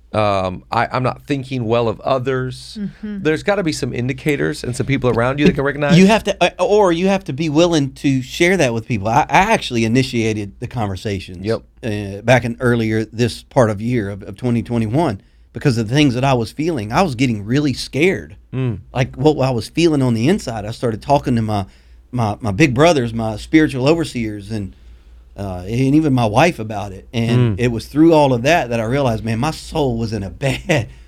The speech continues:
Speaker 1: Yeah.
Speaker 3: bad spot.
Speaker 1: That's right.
Speaker 3: So you have to have people that'll share, but you need to have people that you're willing to, you know, take that mask off 'cause we're
Speaker 2: Yeah.
Speaker 3: baking for others.
Speaker 1: That's
Speaker 2: Yeah.
Speaker 1: right.
Speaker 2: And there's no shame in that.
Speaker 1: That's right.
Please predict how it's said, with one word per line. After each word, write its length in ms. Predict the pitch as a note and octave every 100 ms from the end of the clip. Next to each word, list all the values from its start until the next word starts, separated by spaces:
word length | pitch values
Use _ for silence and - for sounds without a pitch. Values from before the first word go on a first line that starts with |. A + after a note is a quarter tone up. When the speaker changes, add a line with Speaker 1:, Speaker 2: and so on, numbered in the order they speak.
| -
Speaker 1:
Yeah. 260 | A#2 A#2 C#3
Speaker 3:
bad 220 | D3 C#3
spot. 400 | - E4 - -
Speaker 1:
That's 200 | - -
right. 280 | C3 C#3 B2
Speaker 3:
So 440 | - F#3+ E3+ D3+ - _
you 220 | C#3+ D#3+
have 220 | E3 D3+
to 120 | - A#2+
have 220 | D3+ C#3
people 240 | D3 C3
that'll 220 | B2 G#2+
share, 320 | G2 - F3 C3
but 200 | G#2+ -
you 60 |
need 140 | B2 G3+
to 60 |
have 180 | D3+ A2
people 240 | - A#2+ A2
that 120 | A2
you're 160 | G2+ A2
willing 280 | A#2+ A#2
to, 140 | G2+ F#2 - - _ -
you 100 | C3
know, 80 |
take 220 | C#3 D#3 B2
that 100 | G#2
mask 320 | B2+ E3 -
off 140 | F#2+ G2
'cause 180 | A#2
we're 180 | A2+ G#2+ - _ - -
Speaker 2:
Yeah. 140 | A3+
Speaker 3:
baking 320 | D3+ D#3 C#3
for 140 | B2+ -
others. 460 | D#3 B2 G2+ - -
Speaker 1:
That's 160 | G#2+ -
Speaker 2:
Yeah. 60 |
Speaker 1:
right. 200 | B2 G#2 - -
Speaker 2:
And 120 | D4+
there's 220 | D4+ C#4+ D4
no 120 | F4
shame 440 | - - F4+ G4
in 160 | F3 D3
that. 180 | A#2+ B2
Speaker 1:
That's 240 | D#3+ B2+
right. 240 | C3 E2+